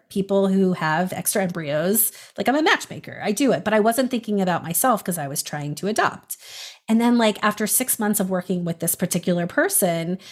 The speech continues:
I was like, "I can't find you any matches. Like, you're, you're asking for a lot. Like, you want a relationship with this kid. You want X, Y, and Z. People are not so into that." And then one day I was just like,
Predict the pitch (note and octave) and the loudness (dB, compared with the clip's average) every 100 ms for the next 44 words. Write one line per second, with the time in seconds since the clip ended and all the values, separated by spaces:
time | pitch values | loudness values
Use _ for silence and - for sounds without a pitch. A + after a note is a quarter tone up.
0 | - - _ _ _ G#3 G#3 G#3 F#3 - | -20 -20 _ _ _ 0 2 0 -4 -8
1 | D4+ D#4 B3 B3+ A#3 F#3+ - G#3+ G3 F3+ | -6 -2 0 2 2 -2 0 0 2 2
2 | A#3 A3 A#3 A3 G#3 F#3 F3+ - - _ | 2 2 0 2 2 2 2 -4 -18 _
3 | A3 G#3+ - A3+ - F#4 - F#4+ - G3 | 2 2 2 0 0 0 2 0 2 -2
4 | E3+ F#3+ D#4 C4+ C4+ C4 - A3 G3 A3 | -2 2 4 6 4 2 0 -4 0 0
5 | A3 A#3 A#3 - A3 F3+ D#3 G4 F#4 D#4 | 2 4 2 0 -6 -6 0 0 2 0
6 | F#4 F4+ D#4 D4+ - - D4+ C4+ C4+ C4 | -2 -2 -2 -2 -2 0 2 6 6 4
7 | A#3 G#3+ G3 F#3+ G3 - F#3+ E3+ F3 B3 | 2 0 2 0 0 0 0 0 -2 0
8 | A#3+ A3+ C#4 C#4 A#3+ G#3+ G3+ F#3 - F3+ | -2 0 0 4 4 4 0 0 0 0
9 | F3 E3+ C#3+ C#3+ - - - - - - | 0 -2 -6 -10 -12 -12 -12 -12 -8 0
10 | A3+ A#3+ B3 A#3+ B3 C#4 D4 A#3+ - G#3+ | 4 4 4 4 4 2 2 0 0 0
11 | G#3+ G3 F#3+ - | 2 2 0 -10